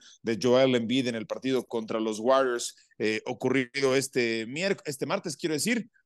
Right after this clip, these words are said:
Pero a ver, del veintidós al veintiséis de enero, y lo pongo sobre la mesa como para poner en juego la pelota, y ustedes me irán diciendo, Julia, Toño, eh, Joel Embiid metió setenta, Karl Anthony Towns metió sesenta y dos, Devin Booker metió sesenta y dos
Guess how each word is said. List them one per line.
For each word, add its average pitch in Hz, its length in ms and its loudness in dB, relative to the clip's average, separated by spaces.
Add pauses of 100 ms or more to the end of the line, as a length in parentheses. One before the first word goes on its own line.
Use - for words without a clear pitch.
(120)
Pero 151 160 2
a 156 40 6
ver, 170 260 2
del 180 240 2
veintidós 196 480 -4
al 247 100 0
veintiséis 196 580 -6
de 165 40 -6
enero, 214 260 -4
y 165 80 -6
lo 147 140 -6
pongo 190 160 -6
sobre 147 240 -4
la 147 60 0
mesa 165 240 -6
como 123 320 -6 (360)
para 127 220 2
poner 151 220 2
en 160 60 2
juego 170 220 4
la 143 140 2
pelota, 156 400 0
y 131 60 -2
ustedes 143 280 -2
me 135 100 -2
irán 139 140 0
diciendo, 139 400 -4
Julia, 139 400 -2
Toño, 143 400 -4 (220)
eh, 123 180 -6 (100)
Joel 208 300 8
Embiid 214 240 4
metió 165 300 0
setenta, 127 640 -4
Karl 220 240 4
Anthony 208 320 0
Towns 220 180 -4
metió 185 280 -2
sesenta 143 680 -2
y 147 60 -2
dos, 143 400 -2
Devin 185 420 -2
Booker 202 260 -2
metió 180 340 -6
sesenta 139 480 -6
y 156 60 0
dos 233 400 0